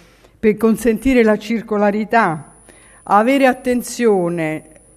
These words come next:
Sì, io capisco il fatto del processo, no? Sul Cinema Impero dice: "È più importante il processo che il risultato".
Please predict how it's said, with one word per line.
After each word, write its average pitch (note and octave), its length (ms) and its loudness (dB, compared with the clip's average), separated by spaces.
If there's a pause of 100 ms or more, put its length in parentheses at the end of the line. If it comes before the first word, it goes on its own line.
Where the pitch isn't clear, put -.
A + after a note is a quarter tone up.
(100)
Sì, A#3 260 -8
io B3 160 2
capisco A#3+ 460 -4
il F3+ 60 -8
fatto F#3 300 -4
del D3+ 140 -6
processo, D#3+ 760 -8
no? E3+ 180 -6
Sul E3 180 -12
Cinema F3 280 -10
Impero E3+ 280 -8
dice: D#3+ 240 -8
"È - 20 -10
più G3+ 160 -10
importante F3+ 560 -6
il E3 60 -8
processo E3+ 520 -8
che D#3+ 60 -8
il D#3+ 80 -6
risultato". D3+ 1000 -12